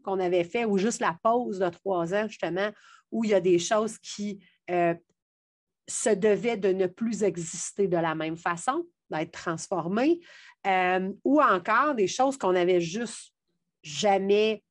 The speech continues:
vues, sues, ou qui apparaissaient là, sur le moment. Euh, fait que ces maillons-là, dans le fond, euh, ce que ça nous a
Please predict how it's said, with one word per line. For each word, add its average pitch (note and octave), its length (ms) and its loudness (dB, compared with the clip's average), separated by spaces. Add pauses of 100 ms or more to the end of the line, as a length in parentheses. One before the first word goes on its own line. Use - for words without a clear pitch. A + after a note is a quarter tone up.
(180)
vues, G3 400 -6
sues, A3 480 -10
ou G3 100 -10
qui E3+ 180 -2
apparaissaient F#3 840 0 (260)
là, G3+ 340 4 (100)
sur - 280 -4
le F3+ 100 2
moment. D#3+ 300 -6 (640)
Euh, F#3 420 -2 (640)
fait G#3+ 200 -2
que - 80 -12
ces A#3 220 -4
maillons-là, G#3+ 1000 2 (100)
dans F3 120 0
le F3 80 0
fond, A3 440 -2 (340)
euh, F3+ 260 0 (180)
ce - 180 -14
que C4 200 2
ça A3 240 -2
nous F#3 500 -4
a A3 280 0